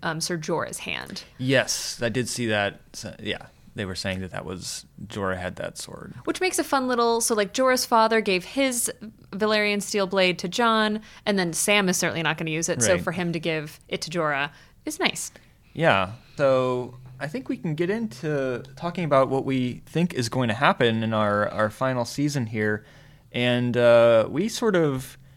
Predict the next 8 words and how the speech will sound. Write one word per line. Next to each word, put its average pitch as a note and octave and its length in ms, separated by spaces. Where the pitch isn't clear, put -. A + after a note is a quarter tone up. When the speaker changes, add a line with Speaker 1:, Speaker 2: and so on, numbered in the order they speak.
Speaker 2:
pre-did C#3+ 720
a A#2+ 100
bit B2 380
of A2+ 340
speculation A#2+ 760
the A#2 120
other A2 180
night A#2 560